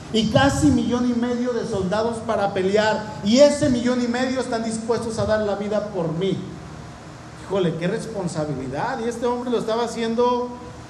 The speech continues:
con arrogancia. "¿Quién contra mí?", decía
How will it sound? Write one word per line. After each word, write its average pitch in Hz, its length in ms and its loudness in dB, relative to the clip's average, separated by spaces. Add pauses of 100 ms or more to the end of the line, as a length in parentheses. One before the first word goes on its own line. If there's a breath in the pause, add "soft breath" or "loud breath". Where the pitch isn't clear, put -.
(520)
con 190 260 2
arrogancia. 180 1040 0
"¿Quién 311 300 8
contra 262 420 4
mí?", 240 220 4
decía 208 760 0